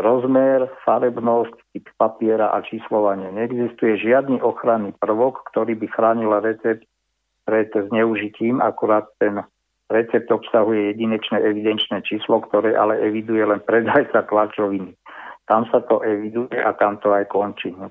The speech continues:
čiže to falšovanie bolo po-, pomerne jednoduché. E,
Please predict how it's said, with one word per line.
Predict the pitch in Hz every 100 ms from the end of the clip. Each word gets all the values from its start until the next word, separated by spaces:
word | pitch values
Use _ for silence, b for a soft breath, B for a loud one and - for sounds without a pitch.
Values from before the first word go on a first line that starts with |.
| -
čiže | 104 104 101 - - - _ -
to |
falšovanie | - 104 110 - 110 107 107
bolo | 104 107
po-, | - 101 98
pomerne | - 107 110 117 117
jednoduché. | 104 104 101 - 113
E, | 127